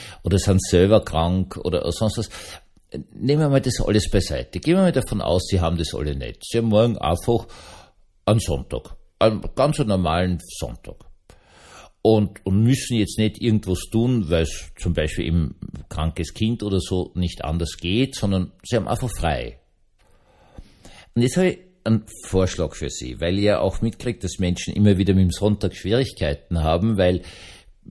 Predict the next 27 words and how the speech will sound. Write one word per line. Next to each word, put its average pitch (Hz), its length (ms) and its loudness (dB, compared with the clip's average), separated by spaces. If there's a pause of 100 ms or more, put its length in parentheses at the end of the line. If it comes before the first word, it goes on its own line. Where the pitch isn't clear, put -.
da 104 140 6
hat 110 180 4
man 104 120 4
nichts - 260 -2
zu - 80 -18
tun. 151 540 4 (140)
Also, 110 640 4
was 95 260 -2
könnte 104 260 0
man 76 140 -4
machen? 139 640 -2 (720)
Sie - 160 -6
könnten 135 420 0
einfach 101 340 0
mal 127 140 4
glücklich 95 580 0
sein. 52 360 -10 (1040)
Also, 151 160 2
das 151 180 -4
ist - 60 -8
ein 135 120 0 (200)
ganz, 147 380 -4
ganz 117 320 0
wesentlicher 92 580 -4
Vorschlag 104 460 -2
von 92 160 -2
mir 147 240 2